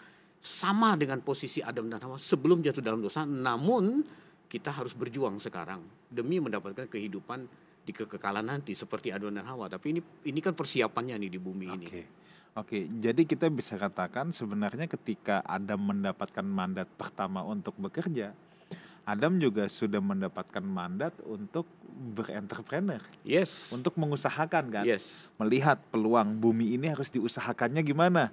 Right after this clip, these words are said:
Speaker 1: Ya.
Speaker 2: bumi ini harus diapain gitu. Jadi Adam pun sudah mendapatkan, ya, mandat untuk berentrepreneur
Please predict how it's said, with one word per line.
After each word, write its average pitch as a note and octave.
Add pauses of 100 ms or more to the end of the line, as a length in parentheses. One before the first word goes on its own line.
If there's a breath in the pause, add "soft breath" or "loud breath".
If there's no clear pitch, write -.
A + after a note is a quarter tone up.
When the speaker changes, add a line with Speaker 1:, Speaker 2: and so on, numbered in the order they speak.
(120)
Speaker 1:
Ya. F2 (140 loud breath)
Speaker 2:
bumi A#2+
ini D#3
harus C#3+
diapain -
gitu. A#2+
Jadi A2+ (100)
Adam A2
pun D#3 (260)
sudah D3+
mendapatkan, E3+
ya, C3
mandat B2
untuk D#3
berentrepreneur C3+